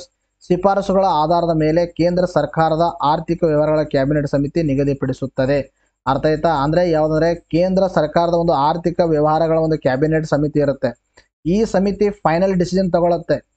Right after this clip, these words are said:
ಯಾವ ಒಂದು ಕಮಿಷನ್ ಆಧಾರದ ಮೇಲೆ? Commission for Agriculture and Price Prices. ಸಿಂಪಲ್ ಆಗಿ ಗೊತ್ತಿರಬೇಕು, ಸಿ ಎ ಸಿ ಪಿ ಅಂತಕ್ಕಂಥದ್ದು ಒಂದು ಸಮಿತಿ ಇರುತ್ತೆ. ಈ ಸಮಿತಿ ಸ-, ಏನ್ ಮಾಡುತ್ತಂದ್ರೆ ಶಿಫಾರಸು ಮಾಡುತ್ತೆ. ಶಿಫಾರಸು ಮಾಡೋದನ್ನ ಇದಕ್ಕೆ ಒಂದು ಅನುಮತಿ ನೀಡೋದು ಯಾವ್ದಂದ್ರೆ,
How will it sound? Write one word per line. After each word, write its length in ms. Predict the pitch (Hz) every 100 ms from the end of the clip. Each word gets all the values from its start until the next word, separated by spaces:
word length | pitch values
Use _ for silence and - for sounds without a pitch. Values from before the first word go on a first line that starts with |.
| 135
ಯಾವ 240 | 147 170
ಒಂದು 340 | 190 180 185
ಕಮಿಷನ್ 460 | 185 151 170 175 180
ಆಧಾರದ 360 | 170 165 175 170
ಮೇಲೆ? 300 | 165 170 190 202 _ _ _ 151
Commission 360 | 175 180 196
for 460 | 175 185 185 - 139
Agriculture 480 | 170 175 165 160 170
and 140 | 170
Price 360 | - 151 160 156 -
Prices. 240 | 139 139
ಸಿಂಪಲ್ 400 | - 160 160 175
ಆಗಿ 60 | 165
ಗೊತ್ತಿರಬೇಕು, 720 | 151 156 156 160 156 208 - _ _ _ _ _ 196
ಸಿ 120 | 196
ಎ 200 | 208 214
ಸಿ 220 | 208 175
ಪಿ 180 | 170 196
ಅಂತಕ್ಕಂಥದ್ದು 600 | 170 170 175 165 180 190
ಒಂದು 200 | 170 151
ಸಮಿತಿ 400 | - 151 170 165
ಇರುತ್ತೆ. 440 | 165 156 180 175 _ _ _
ಈ 160 | 170 214
ಸಮಿತಿ 440 | 208 185 185 190
ಸ-, 100 | 185
ಏನ್ 260 | 175 160 180
ಮಾಡುತ್ತಂದ್ರೆ 480 | 170 165 165 170 175
ಶಿಫಾರಸು 520 | - 151 160 160 -
ಮಾಡುತ್ತೆ. 680 | 151 151 151 170 165 _ _ -
ಶಿಫಾರಸು 440 | 175 196 196 202
ಮಾಡೋದನ್ನ 460 | 202 180 180 175 180 185 190 -
ಇದಕ್ಕೆ 380 | 165 165 185 180
ಒಂದು 220 | 165 165
ಅನುಮತಿ 400 | 156 160 180 175
ನೀಡೋದು 260 | 165 160 160
ಯಾವ್ದಂದ್ರೆ, 480 | 151 165 196 208